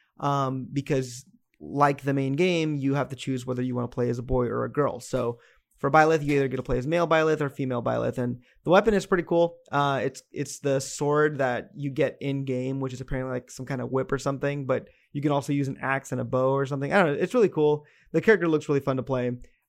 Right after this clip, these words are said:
I just haven't really turned on Smash in a while 'cause I've been playing a lot of Pokemon recently, um, which I guess kinda makes me segue <laughs> into a little bit of what I've been playing.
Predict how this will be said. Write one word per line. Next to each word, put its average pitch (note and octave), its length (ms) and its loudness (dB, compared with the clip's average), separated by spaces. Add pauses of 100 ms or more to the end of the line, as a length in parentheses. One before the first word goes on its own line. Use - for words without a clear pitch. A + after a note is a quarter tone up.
(140)
I C#3+ 140 6
just C#3+ 220 -2
haven't C#3+ 280 4
really C3+ 200 0
turned C3 180 -4
on B2 120 -2
Smash B2 300 -4
in B2 60 -6
a A#2+ 40 -2
while B2 320 -2
'cause B2+ 200 -6
I've B2 80 2
been B2+ 120 -2
playing D3 180 -4
a E3 40 0
lot F#3 100 4
of G3+ 60 0
Pokemon B3 500 4
recently, D3 680 -2 (380)
um, D#3 880 4
which F#3 200 4
I G3 60 4
guess B3 420 2
kinda A3 380 2 (280)
makes F#3 340 -2
me E3+ 100 0
segue D#3 520 6
<laughs> - 0 -
into D3+ 300 2
a C#3+ 40 6
little D3 200 2
bit C#3 180 2
of C3 280 -2
what C#3 120 2
I've C3 120 -2
been C3 140 -2
playing. C#3 540 -2